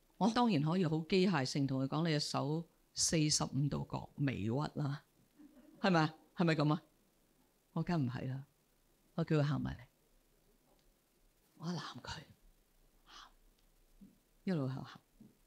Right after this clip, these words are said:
當時我好大感觸，我冇諗過，嗯，有一個咁嘅媽媽，嚇，即係我都唔怕話俾大家聽。當時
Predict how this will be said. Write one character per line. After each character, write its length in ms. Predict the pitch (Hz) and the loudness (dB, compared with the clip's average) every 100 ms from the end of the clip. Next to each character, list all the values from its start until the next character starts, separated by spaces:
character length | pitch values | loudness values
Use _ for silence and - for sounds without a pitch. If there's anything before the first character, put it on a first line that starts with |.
| _ _ - | _ _ 2
當 140 | 339 | 4
時 140 | 339 | 4
我 120 | 175 190 | 4 4
好 100 | 214 | 4
大 160 | 202 | 2
感 300 | 135 131 156 | 2 0 0
觸， 160 | 175 - - _ _ _ _ _ _ _ | 0 -2 -8 _ _ _ _ _ _ _
我 120 | 233 | 4
冇 220 | 262 240 | 8 8
諗 380 | 240 185 214 269 | 8 6 2 2
過， 540 | - 185 175 170 175 - | 4 6 6 2 -2 -2
嗯， 460 | 143 139 139 151 - - _ _ _ | 0 0 -2 -4 -10 -18 _ _ _
有 160 | 180 196 | 2 2
一 20 | |
個 140 | 202 | 2
咁 260 | 170 156 151 | 2 2 2
嘅 80 | 160 | 2
媽 240 | 127 120 | 2 0
媽， 220 | 131 135 - _ _ _ _ _ | -2 -4 -8 _ _ _ _ _
嚇， 160 | 147 - _ _ _ _ | -10 -10 _ _ _ _
即 100 | 320 | 2
係 80 | 269 | 4
我 80 | 226 | 6
都 100 | 277 | 4
唔 100 | 143 | 4
怕 160 | 175 | 2
話 140 | 156 139 | 2 2
俾 140 | 156 | 0
大 140 | 156 139 | 0 0
家 100 | 156 | 0
聽。 260 | 196 170 | 0 -2
當 220 | 170 202 | 0 -2
時 320 | 202 - 127 | -2 0 -2